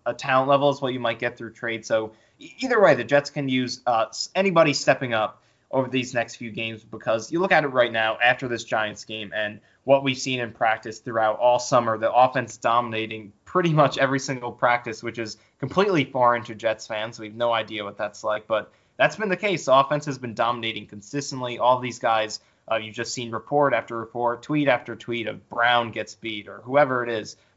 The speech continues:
continuously getting beat. So anything, any sort of confidence that these guys can give you,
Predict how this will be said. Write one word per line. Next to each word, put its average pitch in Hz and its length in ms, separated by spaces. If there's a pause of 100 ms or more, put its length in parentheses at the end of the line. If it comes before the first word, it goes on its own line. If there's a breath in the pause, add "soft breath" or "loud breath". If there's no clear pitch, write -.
(140)
continuously 139 640
getting 120 280
beat. 110 280
So 113 240 (160)
anything, 147 560
any 139 200
sort 143 280
of 131 80
confidence 117 500
that 104 100
these 117 200
guys 110 300
can 110 140
give 104 220
you, 107 220